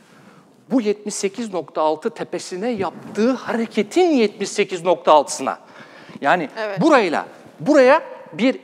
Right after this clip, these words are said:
Speaker 1: iç Fibonacci atarlarsa bu sefer hareketin
Speaker 2: Maazallah.
Speaker 1: yetmiş sekiz nokta altısı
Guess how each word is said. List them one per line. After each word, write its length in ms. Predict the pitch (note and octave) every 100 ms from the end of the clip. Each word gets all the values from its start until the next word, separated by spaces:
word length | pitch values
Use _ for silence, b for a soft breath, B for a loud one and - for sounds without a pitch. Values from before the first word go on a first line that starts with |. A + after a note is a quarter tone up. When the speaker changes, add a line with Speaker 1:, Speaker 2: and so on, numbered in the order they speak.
| -
Speaker 1:
iç 220 | D4+ -
Fibonacci 500 | C4+ G#3 E3 C#3+ D3
atarlarsa 560 | C3 C3 B2 A#2+ - A#3 _ _ _ _ _ _ - - -
bu 140 | A#3
sefer 300 | - - A3
hareketin 640 | - E3 E3 E3 - C4+ - B B
Speaker 2:
Maazallah. 240 | A#3+ A#3 G#3
Speaker 1:
yetmiş 200 | F#3+ F3+
sekiz 280 | G3+ A#3
nokta 260 | F3+ - D#3+
altısı 400 | C#3 - - C4+